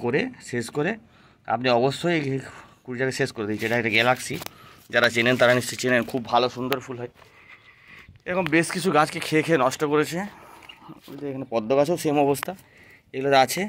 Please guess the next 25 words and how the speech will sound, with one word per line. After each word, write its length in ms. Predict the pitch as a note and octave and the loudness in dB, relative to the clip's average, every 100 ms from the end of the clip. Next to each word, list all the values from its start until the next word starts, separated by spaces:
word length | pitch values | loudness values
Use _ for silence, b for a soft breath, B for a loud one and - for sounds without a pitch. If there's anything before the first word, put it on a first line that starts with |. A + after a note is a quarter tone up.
| F#3 | -6
এখানে 160 | B2 C#3+ | 0 2
এই 40 | C3+ | 2
যে 40 | C3+ | 0
পোকা 140 | B2+ B2+ | -2 -2
আছে, 100 | B2+ | -2
এখন 120 | B2+ C3+ | -4 -6
দেখুন 160 | C#3 D3+ C#3+ | -6 -10 -12
এই 40 | C#3+ | -12
যে 40 | C3 | -14
একটা 120 | - C3 | -16 -16
পোকা 140 | B2+ | -12
আছে, 220 | B2+ B2+ D3+ - _ | -12 -12 -14 -18 _
এটা 100 | E3 D3 | -14 -10
টিপে 160 | C#3 D3+ | -4 0
মেরে 120 | C3+ C3 | 0 0
দিতে 120 | A#2+ G#2+ | -4 -4
হবে, 120 | G#2 B2+ | -6 -8
কিছু 140 | C3 G#2+ | -6 -2
করার 200 | A#2 G#2 | -2 -2
নেই 80 | G2 F#2+ | -6 -6
আপনার। 180 | G2 G#2+ _ b b b b b b _ - | -8 -12 _ b b b b b b _ -20
বুঝতে 180 | - C3+ | -12 -10
পারছেন, 200 | B2+ B2 | -8 -4
এই 40 | C3+ | 2
গাছগুলো 240 | C3+ C#3 | 2 4